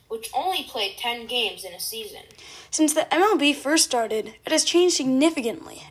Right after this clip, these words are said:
Speaker 2: and now there are thirty teams that each play a hundred and sixty-two games. Some of the most notable teams include the New York Yankees, Boston Red Sox,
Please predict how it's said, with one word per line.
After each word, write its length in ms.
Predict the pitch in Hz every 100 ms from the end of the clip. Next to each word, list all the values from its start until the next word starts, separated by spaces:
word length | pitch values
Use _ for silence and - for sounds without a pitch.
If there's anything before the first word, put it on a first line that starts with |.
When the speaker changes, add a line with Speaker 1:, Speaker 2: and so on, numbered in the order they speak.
| -
Speaker 2:
and 60 |
now 140 | 311 381
there 120 | 381
are 60 | 330
thirty 480 | - - 349 294
teams 360 | 285 311 302 247
that 100 | -
each 240 | - 320 -
play 220 | 233 233
a 40 |
hundred 360 | - 302 302 302
and 120 | 277
sixty-two 880 | - - 302 302 - 262 - 277 254
games. 600 | 247 254 - - - - - - - - -
Some 220 | - - 381
of 60 |
the 60 | 359
most 340 | 294 269 -
notable 440 | 294 359 311 262 247
teams 360 | - 240 233
include 360 | 220 220 240 220
the 120 | 226
New 240 | 226 247 330
York 260 | 370 359
Yankees, 600 | 254 247 233 233 262 - - - - -
Boston 440 | 240 254 - 339 311
Red 180 | 240
Sox, 460 | - 214 208 -